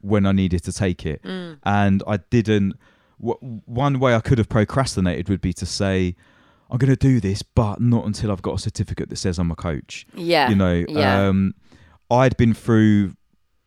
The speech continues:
Speaker 1: t-, twelve or fourteen months worth of coaching as a client.
Speaker 2: Mm.
Speaker 1: And in that time, certainly towards the back end of it, running up to
Speaker 2: Mm.
Speaker 1: this kind of
Speaker 2: Mm.
Speaker 1: June period I'm describing, um, I'd started to think as a coach.
Speaker 2: Yeah.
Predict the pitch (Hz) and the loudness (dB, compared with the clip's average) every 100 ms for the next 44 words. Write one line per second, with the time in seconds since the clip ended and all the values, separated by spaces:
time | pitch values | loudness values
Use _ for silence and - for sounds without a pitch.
0 | _ - - - - - 107 113 107 104 | _ -14 -12 -14 -16 -8 -2 2 2 0
1 | 85 - 107 95 - 107 98 101 101 101 | -4 -6 -4 -4 -6 -6 -4 -2 0 0
2 | 92 - 101 87 - - 107 - 98 92 | -2 -4 -4 -4 -6 -4 -2 -2 -8 -8
3 | 85 - 113 107 82 76 - 180 160 139 | -10 -6 -4 -2 -4 -6 -8 -10 -10 -4
4 | 98 107 123 113 107 - 117 90 87 - | -2 0 2 2 0 -4 -4 -2 -2 -2
5 | 110 95 87 98 95 90 - 92 85 - | -2 -4 -8 -8 -8 -8 -8 -6 -6 -6
6 | 98 87 101 104 85 76 - 95 90 87 | -8 -6 -2 -2 -2 -6 -6 -2 -2 -2
7 | 80 76 73 73 - 85 85 151 139 - | -6 -8 -8 -8 -6 -6 -6 -12 -16 -4
8 | 98 90 85 87 85 78 - 95 87 85 | -2 0 -2 -4 -4 -6 -4 -4 -2 -4
9 | - 92 92 90 90 - _ _ _ _ | -4 -2 0 0 0 -6 _ _ _ _
10 | _ 107 - 120 104 - - - 113 101 | _ -10 -4 -4 -4 -6 -8 -2 0 -2
11 | - - 82 82 - 87 - - - _ | -6 -12 -10 -8 -4 -4 -6 -14 -18 _
12 | - 160 | -10 -2